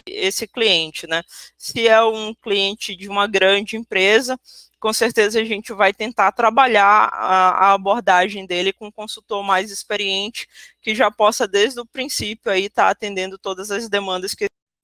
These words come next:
esse cliente vai trazer, né? Então, nessa etapa, é importante também verificar todas as fontes possíveis de informação do contato ou da empresa,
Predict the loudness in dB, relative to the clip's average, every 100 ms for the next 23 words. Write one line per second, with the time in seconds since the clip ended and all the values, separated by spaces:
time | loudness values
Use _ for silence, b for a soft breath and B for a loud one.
0 | -14 -14 -10 -6 -4 -6 -6 -4 0 2
1 | 2 0 -8 _ B B B -8 -8 -8
2 | B B _ _ _ _ -16 -2 2 4
3 | 2 2 2 4 2 2 -2 0 0 0
4 | -2 -4 -4 -2 0 2 0 -4 -2 -2
5 | -2 -8 0 0 0 -6 -6 -2 -2 -2
6 | -8 -8 -8 -6 -6 -6 -8 -8 -8 -8
7 | -8 -2 -2 0 -4 -2 -4 -4 -10 -10
8 | -2 2 4 2 -2 -6 -4 0 0 0
9 | 0 4 4 2